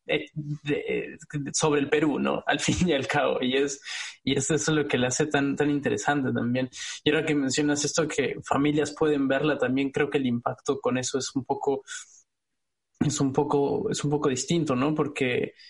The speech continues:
la conversa-, imagínate una conversación de cena después de haber visto la película, ¿no? ¿Cómo va a charlar la familia mientras está comiendo el pollo a la brasa en la casa? O qué sé yo, mientras están,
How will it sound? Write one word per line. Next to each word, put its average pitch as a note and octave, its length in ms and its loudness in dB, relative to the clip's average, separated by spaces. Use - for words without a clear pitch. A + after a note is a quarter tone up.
la C3 260 2
conversa-, C#3 460 2
imagínate G3+ 420 2
una G3+ 140 2
conversación C#3 640 0
de C#3+ 100 2
cena D3 380 2
después C3 260 0
de C3+ 80 4
haber C3+ 140 2
visto C#3 200 0
la - 140 0
película, D3 500 0
¿no? - 180 0
¿Cómo D3 180 2
va C#3+ 80 2
a - 20 0
charlar C#3 360 0
la C3 140 0
familia C3+ 380 2
mientras B2 280 0
está C#3+ 120 -4
comiendo C3+ 280 2
el B2 60 -2
pollo C3 180 2
a A#2+ 40 2
la B2 100 2
brasa B2 340 2
en A#2+ 60 0
la - 80 -2
casa? - 420 0
O - 120 -2
qué - 80 -14
sé C#3 160 0
yo, C3+ 240 2
mientras C3 380 0
están, B2+ 360 -2